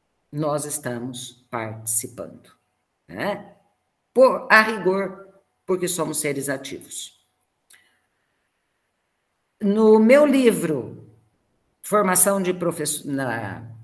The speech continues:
a formação da personalidade do professor, eu exploro, né, um enfoque vigotskiano, eu exploro bastante, com muito mais detalhes, é, toda essa questão da atividade. É um texto fácil de encontrar, acho que acha até na internet.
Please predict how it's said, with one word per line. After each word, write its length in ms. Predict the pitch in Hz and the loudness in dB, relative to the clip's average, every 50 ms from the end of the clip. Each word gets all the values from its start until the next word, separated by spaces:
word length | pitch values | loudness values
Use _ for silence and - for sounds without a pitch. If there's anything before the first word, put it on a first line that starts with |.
| - _ _ _ - - _ _ | -20 _ _ _ -20 -20 _ _
a 80 | - - | -10 -6
formação 760 | - 170 170 165 165 156 - - 190 202 214 214 202 180 170 | -4 -2 0 0 2 2 2 2 2 2 2 0 -2 -4 -4
da 160 | 160 165 151 | -2 -2 -2
personalidade 760 | - - 180 175 175 165 160 151 151 151 151 175 196 196 185 175 | -2 -2 -2 -2 -2 -2 -4 -4 -4 -4 -2 0 0 0 0 0
do 140 | 180 185 185 | -4 -4 -4
professor, 840 | 180 175 160 170 165 170 170 - 180 190 196 208 - - - - - _ _ _ _ _ _ _ _ _ | -4 -4 -4 -4 -4 -6 -4 -4 -2 -2 -2 -2 -4 -8 -12 -18 -20 _ _ _ _ _ _ _ _ _
eu 460 | 160 170 170 170 170 175 185 180 185 - | 0 2 4 4 4 4 2 0 -2 -2
exploro, 840 | 190 185 - - - - 208 196 185 180 185 185 185 202 202 185 180 | 0 0 0 0 0 2 4 4 4 4 4 2 2 2 0 0 -2
né, 160 | 170 170 175 | -2 -2 -2
um 100 | 170 165 | -2 -4
enfoque 360 | 156 - 160 151 147 147 143 | -4 -2 -2 -2 -2 -2 -6
vigotskiano, 680 | 151 151 151 156 151 - - - 190 185 196 208 208 202 | -6 -6 -4 -4 -2 -2 -2 -2 0 -2 0 0 0 0
eu 160 | 202 202 208 | 2 2 4
exploro 720 | 202 202 202 - - - 196 190 185 190 190 196 196 - - - - _ _ | 4 2 2 -2 -2 0 2 2 4 4 2 0 -2 -4 -6 -12 -20 _ _
bastante, 800 | - 185 214 247 262 254 - - - 311 202 202 208 202 - 202 | -2 2 4 6 6 6 4 2 2 2 2 2 0 -2 -4 -6
com 160 | 202 - 185 175 | -4 -4 -6 -4
muito 320 | 175 190 202 196 - 185 | -4 -6 -6 -6 -6 -4
mais 280 | 180 160 165 165 147 - | -2 -2 0 -2 -2 -2
detalhes, 760 | 160 156 - - 151 143 147 151 156 165 165 160 156 - - _ _ _ _ _ | -4 -4 -2 0 0 2 2 2 2 0 -2 -4 -6 -8 -10 _ _ _ _ _
é, 220 | - 151 - - | 2 2 2 2
toda 400 | 147 147 - 208 214 190 185 175 | 0 -2 -2 -2 0 2 2 2
essa 360 | 165 165 160 160 160 - 165 170 | 2 2 0 0 -2 -2 -4 -6
questão 580 | - 165 156 - - - 151 151 151 151 151 | -6 -4 -4 -4 -4 -4 -4 -4 -2 -4 -4
da 140 | 147 135 139 | -4 -4 -4
atividade. 600 | 139 - 156 151 147 135 - 107 107 113 170 175 | -6 -8 -10 -10 -10 -10 -10 -10 -10 -10 -8 -6
É 60 | 175 | -4
um 180 | 185 190 190 190 | -4 -4 -4 -6
texto 380 | 185 180 180 175 175 175 - | -6 -4 -4 -4 -4 -6 -8
fácil 460 | - - - 165 175 175 175 - - 151 | -12 -4 0 2 2 2 2 -2 -8 -12
de 60 | 147 | -14
encontrar, 440 | 147 147 147 156 143 156 160 165 160 | -10 -8 -8 -8 -4 -2 -2 -2 -2
acho 160 | - - - | -4 -8 -8
que 80 | - | -6
acha 220 | 151 156 156 - 147 | -6 -6 -6 -6 -8
até 180 | - 151 156 | -2 0 0
na 100 | 160 165 | 0 0
internet. 800 | 170 170 175 170 175 180 175 165 123 87 - - - - - - | -4 -6 -8 -6 -4 -4 -4 -4 -6 -12 -16 -16 -18 -18 -18 -18